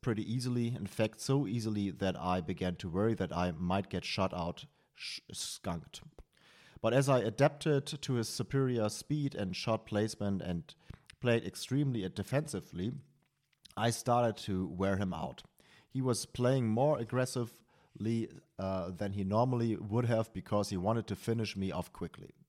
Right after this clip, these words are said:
I was playing more conservatively because I knew it was my only chance.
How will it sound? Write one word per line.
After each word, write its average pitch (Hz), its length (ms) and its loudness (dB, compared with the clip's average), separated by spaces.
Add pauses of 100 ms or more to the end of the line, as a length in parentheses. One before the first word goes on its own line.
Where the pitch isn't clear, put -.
(520)
I 110 60 2
was 113 180 2
playing 139 400 6
more 135 420 6
conservatively 113 840 2
because 92 320 -2
I 95 100 4
knew 113 240 4
it 92 100 0
was 90 420 -2
my 92 300 0
only 98 300 0
chance. 90 540 -2